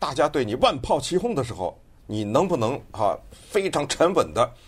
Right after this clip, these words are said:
啊，舌战群儒也好，或者是你能够，啊，对答如流也好，这个是需要锻炼的。为什么呢？因为闷在屋子里锻炼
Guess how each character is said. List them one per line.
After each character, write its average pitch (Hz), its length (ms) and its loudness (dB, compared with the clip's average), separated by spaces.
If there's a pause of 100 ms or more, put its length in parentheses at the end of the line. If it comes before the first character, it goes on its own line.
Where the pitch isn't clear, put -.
(180)
啊， 87 120 -2
舌 127 220 2
战 127 160 2
群 127 160 -2
儒 120 180 -2
也 120 80 4
好， 85 200 -2
或 131 120 -4
者 98 120 0
是 101 180 -4
你 95 140 -6
能 104 160 -4
够， 117 240 2 (340)
啊， 87 180 -4 (360)
对 123 180 4
答 101 140 2
如 127 160 2
流 113 180 4
也 110 80 4
好， 78 260 -6 (220)
这 190 100 2
个 110 120 -2
是 - 120 -8
需 - 140 -4
要 110 100 4 (380)
锻 139 180 2
炼 104 160 -2
的。 92 120 -4
为 165 120 2
什 107 140 -6
么 98 60 -4
呢？ 107 100 2
因 143 80 -2
为 143 220 2 (1120)
闷 254 180 4
在 208 140 4
屋 240 260 0
子 175 80 -2
里 87 160 -6
锻 73 240 -2
炼 78 160 -8